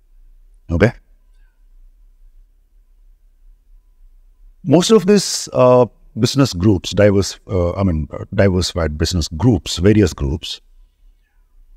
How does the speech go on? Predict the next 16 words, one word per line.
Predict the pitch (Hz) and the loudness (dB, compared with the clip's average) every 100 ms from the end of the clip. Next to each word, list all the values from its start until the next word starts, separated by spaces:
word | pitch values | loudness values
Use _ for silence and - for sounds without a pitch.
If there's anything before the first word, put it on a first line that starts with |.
| _ | _
they | 123 | 2
always | 151 185 185 | 4 4 2
got, | 143 139 - | 4 2 2
uh, | 147 165 | -6 -2
government | 107 113 120 117 | 2 2 2 2
support, | 104 - 95 95 - _ _ _ _ _ _ - _ _ _ _ | -2 0 0 -2 -6 _ _ _ _ _ _ -20 _ _ _ _
uh, | - 92 90 | -2 0 2
when | 87 104 | 2 0
it's | 92 - | 0 0
for | 101 92 - | 0 0 0
capital | 98 92 95 104 92 90 90 | -2 -2 -4 0 2 2 -2
infusement | 92 85 92 85 90 90 85 | -4 -2 0 0 0 0 0
or, | 85 80 80 | 0 0 0
uh, | 80 78 | 0 0
no, | 87 98 85 | 0 0 0
capex, | - 92 90 - - | -2 -2 -4 -8 -12